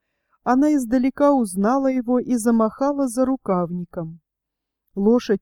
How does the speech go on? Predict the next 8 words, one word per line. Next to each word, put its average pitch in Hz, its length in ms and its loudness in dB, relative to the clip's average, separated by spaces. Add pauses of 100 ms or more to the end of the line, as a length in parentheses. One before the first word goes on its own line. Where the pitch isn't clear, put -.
тупо 220 280 -2
ударив 196 640 0
копытами, 196 640 -2
остановилась, 190 960 -4 (340)
спрыгнул 254 720 2
и 294 160 -2
поздоровался. 190 1040 0
«Дома?» 208 480 0